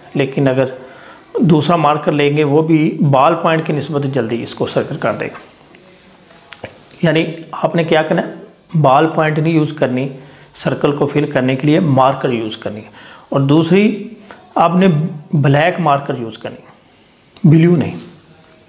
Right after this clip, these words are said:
यानी ब्लैक, ब्लू, तो ब्लू को आप काट दें, ब्लैक मार्कर यूज़ करें। उसकी क्या वजह है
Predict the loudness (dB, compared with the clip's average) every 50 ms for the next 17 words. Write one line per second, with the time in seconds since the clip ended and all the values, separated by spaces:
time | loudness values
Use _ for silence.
0 | _ _ _ _ -6 -2 0 0 0 0 -2 -4 -6 -12 -16 -20 -20 -20 -20 _
1 | _ _ _ -4 -2 2 4 4 4 4 4 4 2 0 -4 -10 -14 -16 -20 -20
2 | -20 -20 _ _ _ _ _ _ _ _ _ 0 2 4 4 4 4 4 4 4
3 | 4 2 0 -4 -10 -14 -16 -20 -20 -20 -20 -20 -20 _ _ _ _ -12 -10 -10
4 | -12 -14 -18 -20 _ _ _ _ _ _ _ 2 4 4 4 4 4 4 4 4
5 | 4 2 2 0 0 -2 -2 -2 -2 -6 -12 -16 -18 -20 -20 _ _ _ _ _
6 | _ _ _ _ _ _ _ _ -20 -20 -20 -12 -2 2 4 4 4 4 2 2
7 | 0 -2 -2 -2 -2 -2 -2 -4 -6 -6 -6 -8 -8 -8 -10 -12 -14 -14 -18 -20
8 | _ _ _ -20 -20 -20 -20 -20 -18 -16 -16 -18 -18 -20 -20 -20 -20 -20 -20 -4
9 | -2 0 0 2 0 0 2 2 2 2 0 0 -4 -6 -10 -12 -14